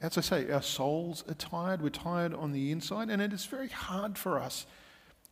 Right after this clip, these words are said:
to feel hopeful or to feel energised at the moment. And that's why we need to encourage one another. The Bible says that we're to encourage one another as much as possible. We are to speak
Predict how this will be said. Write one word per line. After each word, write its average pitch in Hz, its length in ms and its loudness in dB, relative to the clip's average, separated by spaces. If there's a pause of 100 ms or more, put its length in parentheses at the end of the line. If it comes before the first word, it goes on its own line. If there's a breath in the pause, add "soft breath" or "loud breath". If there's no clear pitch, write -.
(100)
to - 120 2
feel 196 240 2
hopeful 180 600 4
or 151 140 2
to 147 120 0
feel 156 500 2 (100)
energised 123 920 2
at 127 120 -6
the 117 60 -4
moment. 104 400 -4 (440 loud breath)
And 220 120 6
that's 320 160 0
why 330 120 0
we 302 120 4
need 226 260 6
to 180 200 -2
encourage 185 800 0
one 135 140 0
another. 113 360 -4
The 127 100 -8
Bible 208 340 0
says 202 260 -2
that 131 160 0
we're 143 80 -2
to 160 180 -2
encourage 180 640 -4
one 135 160 -2
another 110 380 -6 (680 loud breath)
as 156 160 -2
much 214 380 4 (120)
as 170 200 -2
possible. 131 640 -4 (180)
We 175 100 0
are 170 100 2
to 175 100 -2
speak - 340 0